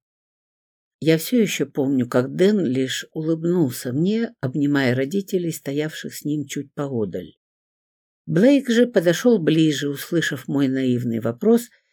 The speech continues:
и снисходительно щёлкнул пальцем по веснушчатому носу. "Обещаю, мелкая". Он был моим наваждением с восьми лет.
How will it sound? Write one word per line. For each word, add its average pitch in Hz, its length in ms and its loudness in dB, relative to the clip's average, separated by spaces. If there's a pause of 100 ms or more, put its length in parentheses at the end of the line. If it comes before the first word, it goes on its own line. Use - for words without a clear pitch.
(260)
и 151 80 -2
снисходительно 196 960 2
щёлкнул 180 640 2
пальцем 127 640 -4
по - 60 -10
веснушчатому 123 1000 -6
носу. 101 520 -8 (640)
"Обещаю, 135 840 2
мелкая". 101 760 -4 (1400)
Он 165 460 4
был 135 280 2
моим 123 460 2
наваждением 135 880 0
с - 160 -6
восьми 123 460 -4
лет. 107 320 -6